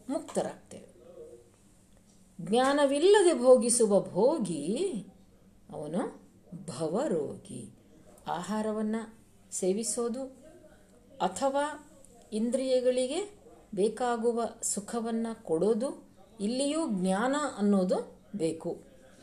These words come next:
ಎಷ್ಟು ಉಚಿತ, ಎಷ್ಟು ಸಾಕು,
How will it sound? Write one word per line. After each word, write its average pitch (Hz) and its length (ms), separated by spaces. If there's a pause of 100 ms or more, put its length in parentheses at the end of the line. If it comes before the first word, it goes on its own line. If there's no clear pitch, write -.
(200)
ಎಷ್ಟು - 360 (160)
ಉಚಿತ, 190 400 (1400)
ಎಷ್ಟು 202 420
ಸಾಕು, 175 840